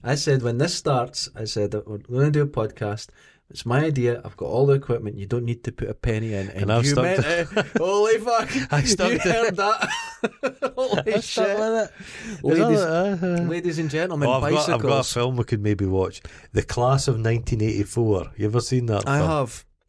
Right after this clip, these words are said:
Speaker 1: It's, it's absolutely brilliant.
Speaker 2: We'll have to do that.
Speaker 1: Okay. Eighty-four or ninety-nine?
Speaker 2: Eighty-four.
Speaker 1: Eighty-four. What one am I? I'm thinking of ninety-nine.
Speaker 2: You're thinking, uh, the Class of Newcomb High or something.
Speaker 1: No. What's the one where they're, they're robots?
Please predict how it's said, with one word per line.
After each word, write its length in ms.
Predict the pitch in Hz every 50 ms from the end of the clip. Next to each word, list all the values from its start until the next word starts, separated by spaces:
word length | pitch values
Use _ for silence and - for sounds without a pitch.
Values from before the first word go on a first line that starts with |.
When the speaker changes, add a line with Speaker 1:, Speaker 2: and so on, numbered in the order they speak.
| _ _ _ _ _ - -
Speaker 1:
It's, 260 | 127 123 - - - - _ _ _ _
it's 300 | - 135 131 131 - - - -
absolutely 460 | 135 139 143 - - - 123 98 139 135
brilliant. 440 | 135 147 165 160 135 98 - -
Speaker 2:
We'll 140 | - 117 104
have 120 | 117 117 -
to 80 | - 101
do 180 | 92 101 98
that. 240 | 92 92 92 92 95 - - - - _
Speaker 1:
Okay. 400 | 127 127 131 - 117 104 92 90 - _ -
Eighty-four 480 | 170 202 190 - 185 - - 185 170
or 80 | 147 117
ninety-nine? 600 | 110 117 123 117 101 104 110 117 110 98 92 - _ _ _ _ _ _ _ _ _ _ _ _
Speaker 2:
Eighty-four. 680 | - 123 127 117 104 - - - 107 104 101 95 87 - - - _
Speaker 1:
Eighty-four. 440 | - 135 123 - - - 139 131 117
What 200 | 107 113 135 147 147
one 160 | 143 143 131
am 80 | 117
I? 80 | 123 135 135
I'm 80 | 147
thinking 280 | 151 - 190 - - 147
of 60 | 139 127
ninety-nine. 480 | 127 131 127 98 107 107 117 127 143
Speaker 2:
You're 100 | 131 131 117
thinking, 720 | - - 120 113 98 - 117 110 104 104 101 101 104 101
uh, 140 | 92 104 104
the 80 | 101 98
Class 360 | - - 120 117 110 - -
of 80 | 104 101
Newcomb 280 | 104 101 - - 92 87
High 240 | 95 95 95 98 98
or 100 | 92 92
something. 220 | - - 104 139
Speaker 1:
No. 400 | 151 151 165 185 196 208 196 170 - -
What's 260 | - 135 170 196 185
the 80 | - 180
one 220 | 170 170 160 143
where 100 | 131 135
they're, 280 | 131 120 120 117 113 113 - -
they're 220 | 98 120 117 113
robots? 640 | 107 120 139 156 143 135 113 90 - - - - -